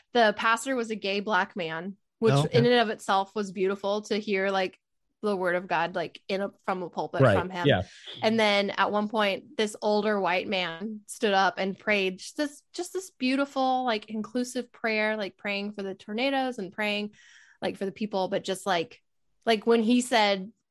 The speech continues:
Speaker 1: you know, "You are, your love for all," like, I actually believed the all.
Speaker 3: Yeah, right.
Speaker 1: And I just, like, started crying 'cause I think I've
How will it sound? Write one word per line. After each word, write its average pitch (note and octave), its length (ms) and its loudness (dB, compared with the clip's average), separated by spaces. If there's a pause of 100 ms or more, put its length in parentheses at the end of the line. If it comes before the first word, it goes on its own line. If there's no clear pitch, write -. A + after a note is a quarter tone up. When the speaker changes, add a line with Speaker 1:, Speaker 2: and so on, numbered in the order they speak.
(360)
Speaker 1:
you C4+ 160 -6
know, G3+ 160 -2
"You G3 540 -4
are, F#3+ 240 0
your G#3 200 -2
love F#3 320 0
for F#3+ 200 -2
all," G3 400 4
like, A3 180 0
I F#3+ 80 2
actually F#3+ 360 -2
believed G#3 680 -4 (300)
the B3+ 180 0
all. C#4+ 220 6
Speaker 3:
Yeah, F#2+ 160 4 (320)
right. A#2 160 6
Speaker 1:
And G2+ 100 6
I A3+ 120 6
just, C#4 160 -2
like, C#4+ 120 0
started A3+ 300 -2
crying G3 360 0
'cause A3+ 120 -4
I G3 80 -4
think F#3+ 240 -8
I've F3+ 240 -2